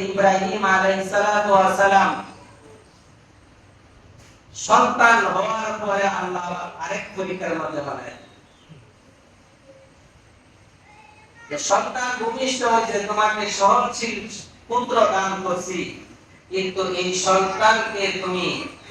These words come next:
এমন নির্জন এলাকায় তার মা এবং বিবি,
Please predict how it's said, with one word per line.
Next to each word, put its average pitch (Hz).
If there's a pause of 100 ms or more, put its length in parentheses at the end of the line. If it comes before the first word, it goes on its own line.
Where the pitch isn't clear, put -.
(400)
এমন 233 (360)
নির্জন 208 (1200)
এলাকায় 220 (1600)
তার 180 (160)
মা 190 (340)
এবং 175 (160)
বিবি, 170